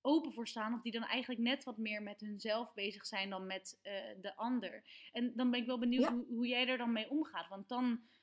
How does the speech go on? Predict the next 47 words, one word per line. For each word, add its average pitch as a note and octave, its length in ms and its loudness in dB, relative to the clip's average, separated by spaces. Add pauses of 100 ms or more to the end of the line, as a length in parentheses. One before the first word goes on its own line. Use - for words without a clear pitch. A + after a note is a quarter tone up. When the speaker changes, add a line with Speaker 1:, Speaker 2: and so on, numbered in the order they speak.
(240)
Speaker 1:
hangt A#3+ 400 2 (380)
ons A3+ 340 -4
spel C#4+ 360 2
ineens G#3 360 -4
van, A3 180 -4
"Oh, A#3 300 2
waar A3+ 200 4
gaan A3+ 200 -2
we A3 60 -2
dan G#3+ 160 0
nu A3+ 160 4
ons A3+ 240 -2
spel C#4+ 320 0
vandaan E3+ 480 -4
halen?" C#3+ 380 -12 (220)
Dus A3+ 140 -10
hoe B3 160 -2
doe, C4+ 160 0
hoe A#3 240 -4
doe B3+ 120 -2
jij C4+ 200 -2
dat? A3+ 120 8
Speaker 2:
Nou, C#4 160 10
Speaker 1:
Ik C#4+ 140 6
ben - 20 -2
Speaker 2:
dat, A#3+ 140 2
Speaker 1:
benieuwd. A3+ 280 -8
Speaker 2:
ik, C4 200 6 (600)
ik, B3+ 260 4
ehm, F3 880 4
ik, G#3 240 -2 (100)
eigenlijk B3+ 560 8
kijk A3+ 220 8
ik F#3 120 -4
dan F3 160 6
ook F#3+ 180 4
gewoon F3 240 6
naar E3 160 2
wat D#3 160 0
er E3 80 -2
gebeurt A3 400 2
en F3 80 6
ik E3+ 100 0
ga F3+ 160 4
proberen G3 640 4
om E3+ 200 2
in D#3+ 360 0